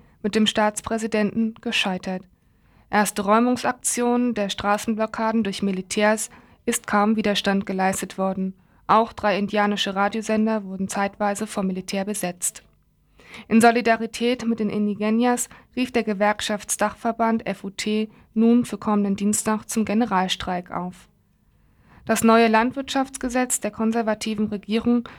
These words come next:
zerstört die jahrhundertealte Institution des indianischen Bodenkollektivs. Die Regierung will die Lebensmittelproduktion landwirtschaftlicher Betriebe erhöhen und landwirtschaftliche Betriebe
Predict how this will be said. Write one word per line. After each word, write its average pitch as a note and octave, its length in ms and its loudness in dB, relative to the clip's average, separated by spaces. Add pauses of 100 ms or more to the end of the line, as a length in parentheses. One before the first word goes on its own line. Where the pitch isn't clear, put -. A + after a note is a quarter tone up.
zerstört A#3 560 4
die G#3+ 60 -6
jahrhundertealte G#3+ 920 0
Institution G#3+ 840 0 (240)
des G#3+ 140 0
indianischen G#3 640 4
Bodenkollektivs. G3 1080 -2 (500)
Die A3+ 100 6
Regierung B3+ 600 6
will B3+ 140 6
die B3+ 120 4
Lebensmittelproduktion A#3+ 1200 2
landwirtschaftlicher G#3 800 0
Betriebe A3 420 2
erhöhen G#3+ 540 4 (220)
und G#3 120 4
landwirtschaftliche A#3 800 -2
Betriebe G#3+ 500 -4